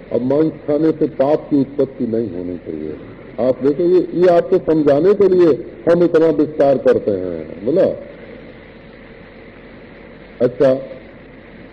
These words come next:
तो बोले, "नहीं भाई, ये तो कर्म है, क्योंकि हाथ से उठा के मुंह में डालते हैं और चबाते हैं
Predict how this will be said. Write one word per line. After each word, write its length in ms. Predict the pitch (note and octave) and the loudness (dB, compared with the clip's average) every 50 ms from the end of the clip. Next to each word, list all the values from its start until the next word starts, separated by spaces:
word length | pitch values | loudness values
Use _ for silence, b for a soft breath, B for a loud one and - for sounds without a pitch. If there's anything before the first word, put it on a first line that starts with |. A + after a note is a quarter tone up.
| - - - - - - | -20 -20 -20 -16 -6 -2
तो 140 | F#2+ F#2+ | -2 -2
बोले, 420 | F2+ - G2+ G#2+ A2+ B2 B2 C3 C3 | -2 -2 -2 0 2 2 4 2 2
"नहीं 260 | B2 B2+ C#3 C#3 C3 | 2 2 2 0 0
भाई, 180 | A#2+ B2+ C3 C3 | 0 2 0 2
ये 140 | A#2+ A#2+ | 2 0
तो 140 | A#2+ A#2+ B2 | 0 0 -2
कर्म 420 | A2 - - C#3 C#3 D3+ D3 D3 C3 | -2 0 2 4 4 4 4 2 0
है, 180 | B2 B2+ B2+ C3 - - - - - - - - - - - - - - - - | -2 -2 -4 -4 -8 -14 -20 -20 -20 -20 -20 -20 -20 -20 -20 -20 -20 -20 -12 -4
क्योंकि 300 | - C3 B2 B2 B2 B2 | 0 0 0 0 2 0
हाथ 420 | B2+ A#2+ - - - B2 B2+ C#3 C#3 | -2 -2 -2 -4 -4 -2 0 0 -2
से 440 | C#3+ - - - - D3 D3+ C#3 B2 | -4 -4 -10 -4 0 2 4 4 2
उठा 380 | A2+ - - - B2 B2+ C3+ | 0 -2 -4 -2 0 0 0
के 260 | C3 - - C#3+ C#3+ | 0 0 0 0 0
मुंह 360 | B2+ A2+ B2 C3+ C3 C3 C3 B2+ | 0 0 0 0 0 2 2 0
में 100 | A#2+ G#2+ | 2 2
डालते 400 | A#2 A#2 B2+ C3+ B2+ - - C#3 | 4 4 4 4 2 0 -2 -4
हैं 300 | C3+ C3 C3+ C#3 C3+ C3 | -2 -2 -2 -2 0 0
और 100 | C3 B2 | 0 -2
चबाते 600 | G#2+ - - B2 A2+ A#2+ B2+ B2+ C3 B2 - C3+ | -2 -2 -2 0 2 2 2 2 2 0 -2 -4
हैं 300 | C3 B2+ C3+ C3+ C3+ B2+ | -2 -2 -2 -4 -6 -8